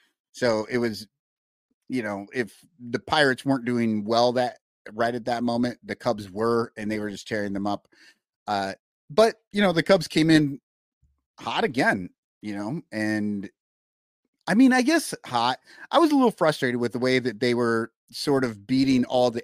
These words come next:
A L Central teams by one run all the time. That was a little bit frustrating, and that was the only reason I had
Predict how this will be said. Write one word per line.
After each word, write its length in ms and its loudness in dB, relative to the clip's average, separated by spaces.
A 140 -2
L 160 -2
Central 420 -6
teams 380 -2
by 200 -4
one 300 -4
run 260 -4
all 140 -2
the 100 -4
time. 380 -4
That 240 -2
was 120 -2
a 40 -8
little 200 -2
bit 200 -4
frustrating, 600 -2
and 160 -2
that 100 0
was 100 -4
the 100 -2
only 260 0
reason 320 -2
I 120 -2
had 260 -4